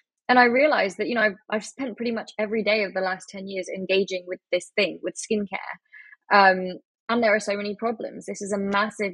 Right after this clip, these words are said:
industry, but it's broken in many ways, and there's not that much technical innovation. So I ran out of the toilet, had a very eureka-like moment, told my co-founder, I was like, "I've got it, skincare. Like, there, there's so-, there has to be something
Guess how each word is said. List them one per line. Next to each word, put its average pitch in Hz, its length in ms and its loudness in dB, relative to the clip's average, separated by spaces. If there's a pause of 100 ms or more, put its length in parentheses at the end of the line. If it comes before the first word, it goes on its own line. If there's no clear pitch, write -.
industry, 190 600 -6
but 185 120 -4
it's - 140 -8
broken 208 420 0
in 185 160 -4
many 185 260 -4
ways, 196 340 -2
and 202 80 -8
there's 196 220 -6
not 196 240 -6
that 190 180 -4
much - 260 -10
technical - 420 -8
innovation. 180 480 -4 (640)
So - 120 -2
I 226 60 10
ran 226 220 8
out 254 220 4
of 214 60 -6
the 226 80 -2
toilet, 214 460 -4
had 190 100 -10
a 202 200 -6
very 214 340 0
eureka-like 190 840 -4
moment, 185 380 -4
told 208 140 -4
my 202 100 -6
co-founder, 185 480 -8
I 117 60 -6
was 175 80 -4
like, 202 160 0
"I've 196 180 2
got 202 180 0
it, 170 160 -6
skincare. 196 560 -4
Like, - 200 -14
there, 190 180 2 (140)
there's 202 240 0
so-, 214 200 -4
there 196 100 -4
has 202 200 -8
to - 80 -18
be 190 120 -6
something 180 440 -8